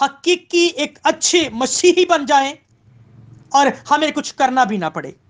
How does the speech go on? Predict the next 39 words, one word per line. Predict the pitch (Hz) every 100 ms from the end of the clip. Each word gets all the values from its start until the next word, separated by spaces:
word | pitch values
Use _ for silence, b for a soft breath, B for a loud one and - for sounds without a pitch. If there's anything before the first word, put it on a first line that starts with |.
| B B B
तो | 247
मैं | 247 262 226 B 208
माजरत | 226 233 247 254 294
के | -
साथ | - 269 254 -
कहूँगा, | 269 262 240 240 220 B
मेरी | 220 247
बहन, | 220 220 240
मेरे | 220 220
भाई, | 180 208 214 202 B -
फिर | 226 233 -
आप | 214 220 220 220
अपने | 208 202 208
आप | 190 -
को | 208
धोखा | 165 196 - -
दे | 196 180
रहे | 180
हैं, | 175 B B
क्योंकि | 220 214
मेरी | 185 214 269
बाइबल | 240 214 196 202
बताती | 196 202 190 220
है | 185 196 185 B B -
कि | 220 220
अगर | 233 214 277 269 269 B - -
हमने | 285 285 254 254 254 - -
उसके | 370 392 - 349
नक्शे | 285 269 - 262
कदम | 262 254 233
पर | 240
चलना | 208 240 220 214
है, | 190 208 202 B -
तो |
फिर | 202 240 -
अपनी | 254 254 277 247 254 247 B
सलीब | - - 240 262 277 - -
उठानी | 240 - 285 311
पड़ेगी, | 262 240 226 185 220